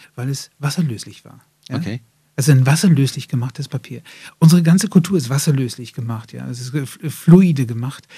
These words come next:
Speaker 1: damit wir alles zu Software, damit wir selber Software werden können.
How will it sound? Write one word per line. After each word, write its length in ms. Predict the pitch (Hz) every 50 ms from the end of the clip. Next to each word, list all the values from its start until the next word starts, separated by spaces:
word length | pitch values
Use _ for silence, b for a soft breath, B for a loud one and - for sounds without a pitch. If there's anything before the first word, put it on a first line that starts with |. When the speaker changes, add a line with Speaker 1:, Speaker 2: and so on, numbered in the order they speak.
| B B B
Speaker 1:
damit 340 | - 139 147 170 190 - -
wir 160 | 175 170 160
alles 260 | 147 147 143 143 -
zu 120 | - -
Software, 340 | 151 - - 143 - - 127
damit 300 | 113 139 135 147 160 -
wir 80 | 156 135
selber 260 | 117 131 127 139 131
Software 460 | - - 131 123 - - 123 110 104
werden 240 | 110 113 110 113 113
können. 260 | _ _ 117 120 117